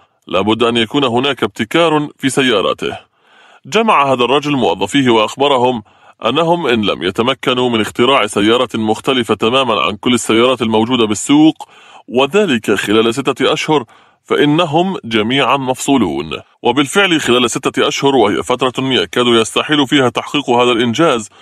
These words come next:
قامت هذه الشركة بإنتاج أول سيارة متكلمة في العالم. فكانت تتكلم بعشرة أشياء، فتقول مثلا: "لا تنسى المفاتيح، لا تنسى الباب مفتوحا". وقد تم بيع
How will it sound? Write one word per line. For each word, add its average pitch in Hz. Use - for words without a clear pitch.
قامت 190
هذه 123
الشركة 123
بإنتاج 107
أول 120
سيارة 131
متكلمة 139
في -
العالم. 104
فكانت 180
تتكلم 156
بعشرة 110
أشياء، 131
فتقول 139
مثلا: 135
"لا 117
تنسى 120
المفاتيح، 120
لا 110
تنسى 110
الباب 101
مفتوحا". 82
وقد 147
تم 190
بيع 135